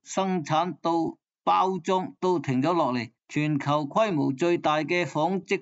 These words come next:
品集散中心，浙江嘅紹興、河橋嘅中國興紡城，多位老闆都表示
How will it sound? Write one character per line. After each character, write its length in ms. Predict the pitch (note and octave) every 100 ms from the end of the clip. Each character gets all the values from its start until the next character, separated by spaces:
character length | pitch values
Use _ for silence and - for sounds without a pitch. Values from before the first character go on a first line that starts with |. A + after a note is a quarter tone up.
| -
品 280 | D3+ F3 D#3+
集 260 | D#3+ D3+
散 280 | - E3 E3+
中 180 | E3+ F#3
心， 260 | D#3+ A#3+ C#3+ _ _ -
浙 160 | D#3+ D#3+ D#3+
江 320 | F3+ F3+ E3
嘅 180 | D#3 D#3
紹 400 | C#3+ D3 D3+ D3
興、 220 | F3 F3+
河 400 | - A2+ A2+ A#2
橋 160 | - A#2+ A#2+
嘅 360 | A#2 D3 D#3 D3+
中 340 | E3 F3+ E3+ -
國 240 | D#3+ D3+
興 280 | B2+ E3+ E3+
紡 320 | C#3+ C#3 E3
城， 220 | - A#2+ A#2+ _ _ -
多 260 | G3 G3
位 220 | E3 F3
老 140 | E3 D#3
闆 360 | E3+ D#3+ E3+ -
都 140 | F#3
表 300 | - C#3 E3
示 280 | D3+ D3